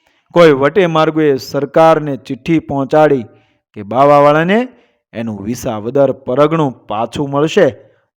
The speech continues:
તો જ ગ્રાન્ટને જીવતો ભાળશો. કોઈને ખબર ન પડી કે ચિઠ્ઠી મૂળ આવી કે ઠેકાણેથી, અને સરકારને ફાળ પડી ગઈ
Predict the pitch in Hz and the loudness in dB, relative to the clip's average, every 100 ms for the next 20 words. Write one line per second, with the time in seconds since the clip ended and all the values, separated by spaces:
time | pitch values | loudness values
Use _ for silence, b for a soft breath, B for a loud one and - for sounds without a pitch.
0 | - 151 180 151 143 143 147 147 151 123 | -2 2 4 2 0 0 0 -4 -8 -8
1 | 101 127 139 147 131 113 139 175 - 92 | -8 -6 -6 -4 -4 0 -2 -2 -6 -18
2 | _ _ _ _ _ _ _ _ 151 143 | _ _ _ _ _ _ _ _ -2 -2
3 | 131 - 160 233 220 196 190 170 139 - | -6 -6 2 2 4 2 2 2 0 -8
4 | _ _ 123 143 165 170 156 135 143 156 | _ _ -12 -6 -6 -4 -6 -4 0 2
5 | 135 135 147 123 - _ _ _ 156 160 | 2 2 0 -4 -8 _ _ _ 0 0
6 | 160 147 - 120 107 - - _ _ _ | 0 -4 -4 -8 -10 -16 -20 _ _ _
7 | _ 104 95 - 151 147 139 123 104 - | _ -20 -14 -8 -6 -2 -2 -2 -14 -4
8 | 147 196 196 160 151 123 107 | 2 2 2 0 0 -4 -6